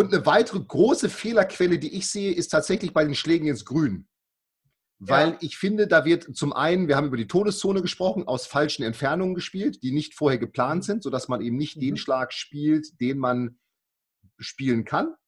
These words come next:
Speaker 1: Also auch da sollte man
Speaker 2: Mhm.
Speaker 1: nochmal
Speaker 2: Ja.
Speaker 1: ins Birdie-Buch gucken, sich einen guten Plan zurechtlegen, von wo möchte ich denn den Schlag ins Grün machen.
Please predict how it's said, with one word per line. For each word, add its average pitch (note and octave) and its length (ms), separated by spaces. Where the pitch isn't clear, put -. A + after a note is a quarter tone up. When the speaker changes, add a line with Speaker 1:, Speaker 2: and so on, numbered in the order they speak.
Speaker 1:
Also G#2+ 160
auch - 100
da B2 160
sollte B2 240
man B2 120
Speaker 2:
Mhm. A#2 40
Speaker 1:
nochmal A#2 640
Speaker 2:
Ja. D3 120
Speaker 1:
ins - 140
Birdie-Buch D#3+ 380
gucken, C3 500
sich G2+ 200
einen G2 100
guten C3 200
Plan C3 280
zurechtlegen, A#2 460
von A2 180
wo D3+ 140
möchte C3+ 260
ich - 40
denn A#2 100
den G#2 100
Schlag G#2 240
ins G2 140
Grün C#3+ 200
machen. B3 260